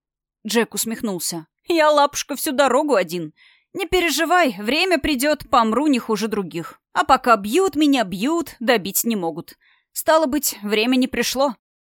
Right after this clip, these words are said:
«Не пари чушь», поморщился Серый. «Тоже мне фаталист. Не надо тебе никуда уходить. А что надо делать? На жопе сидеть и ждать, пока следующая пуля вместо меня в неё прилетит?»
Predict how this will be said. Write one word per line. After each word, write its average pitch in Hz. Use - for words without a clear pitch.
«Не 247
пари 311
чушь», -
поморщился 208
Серый. 160
«Тоже 220
мне 190
фаталист. 226
Не 262
надо 294
тебе 233
никуда 220
уходить. 220
А 370
что 359
надо 214
делать? 208
На 269
жопе 220
сидеть 254
и 247
ждать, 214
пока 277
следующая 269
пуля 269
вместо 247
меня 254
в 240
неё 262
прилетит?» 170